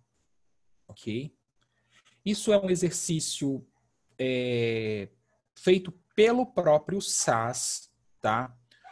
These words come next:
E ele é, é, como ele foi feito pelo próprio sas, o que eu encontrei, assim, no, no, nos sites de química, né, na iupac, eu tive que fazer uma mineração praticamente, porque não se encontra mais esse tipo de escrita.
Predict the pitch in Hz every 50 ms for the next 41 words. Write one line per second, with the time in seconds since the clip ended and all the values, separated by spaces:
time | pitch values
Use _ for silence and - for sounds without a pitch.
0 | - _ - - - - _ - 185 208 226 240 233 226 226 233 247 247 240 -
1 | - 208 214 - - - 196 208 202 - - - 262 269 370 381 370 359 - -
2 | 254 233 - - 202 190 196 - - 202 180 - 170 160 - - 120 - - -
3 | - 165 160 139 117 113 - - - - 160 - - 240 254 254 269 262 254 240
4 | - 240 240 226 208 - - - 190 170 170 165 156 147 139 - - 175 156 143
5 | 139 139 135 135 139 139 139 139 131 113 73 - - - 202 202 - - 220 190
6 | 185 190 185 185 - 165 139 131 131 127 131 135 120 - _ - - - 175 180
7 | 170 147 135 123 - - 127 123 123 117 113 117 123 135 143 139 131 127 127 120
8 | 120 123 120 120 - _ - 123 139 156 156 147 143 135 - - - 135 123 123
9 | - _ _ _ _ - - 139 143 143 - 220 196 180 - - - - 202 180
10 | 175 190 202 202 208 214 208 214 220 254 262 254 - - - - - 202 196 190
11 | 190 190 196 202 202 - - 190 175 180 190 - - - 214 196 - 208 208 208
12 | 208 196 196 226 269 311 - - - 277 269 - - - 202 208 233 269 262 -
13 | 196 165 - 147 139 135 139 143 139 139 151 - - 190 170 - - 185 - -
14 | 165 202 208 - - - _ - - 208 208 - - - -